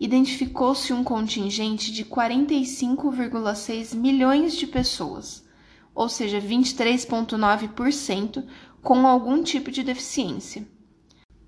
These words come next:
Já em dois mil e dezoito, a estatística do I B G E foi revisada sob novos critérios e esse número caiu para seis ponto sete por cento da população em geral, o que significa cerca de doze ponto sete milhões de pessoas.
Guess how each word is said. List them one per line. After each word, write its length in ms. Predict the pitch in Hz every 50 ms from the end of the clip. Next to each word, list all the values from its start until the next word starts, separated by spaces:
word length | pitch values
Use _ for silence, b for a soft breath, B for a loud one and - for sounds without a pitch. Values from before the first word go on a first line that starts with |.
| - -
Já 220 | - 233 254 269 302
em 100 | 359 339
dois 160 | 330 294 262
mil 120 | 247 240
e 40 | 208
dezoito, 580 | - 208 202 214 220 233 240 226 - - - - B B B B B B B
a 100 | - -
estatística 760 | 220 220 - - 240 240 - - 285 294 285 - - - 285
do 140 | 226 226 233
I 80 | 226 208
B 180 | 196 214 202
G 140 | 202 214 208
E 280 | 190 190 233 226 214 - - - B B B B B B B
foi 240 | - - 277 277 302
revisada 600 | 302 277 262 247 214 226 233 233 240 240 202 220
sob 320 | 214 - - 214 202 220
novos 400 | 226 226 220 240 247 262 254 -
critérios 720 | - - 240 226 - - - 202 190 202 214 247 285 - - -
e 100 | - 277
esse 220 | 277 285 285 - 302
número 320 | 269 254 247 247 247 254
caiu 380 | 254 - 285 277 254 226 226 226
para 260 | - - 233 214 226
seis 400 | 233 - - - 233 240 254 -
ponto 340 | - - 240 247 247 247 254
sete 440 | - - - 214 202 202 - - -
por 180 | - 247 247
cento 400 | - - - 214 196 208 214 240
da 100 | 220 214
população 640 | 208 220 214 - - 208 214 220 220 220 - 214 190
em 100 | 196 214
geral, 500 | 220 233 240 240 190 131 - - - - B B B B B B B B B B -
o 80 | 311
que 100 | 294 -
significa 640 | 339 339 330 294 311 277 269 285 - 277 254 - 269
cerca 440 | 254 262 - 254 233 233 240 254 233
de 140 | 214 233 214
doze 560 | 190 196 220 220 233 247 277 294 277 277 277
ponto 400 | 277 277 - 233 233 240 - 254
sete 480 | 247 - - 254 233 233 240 - - 240
milhões 480 | 233 269 285 269 240 226 240 247 247 247
de 80 | -
pessoas. 720 | - 262 247 247 - - 190 - - 208 214 - - - -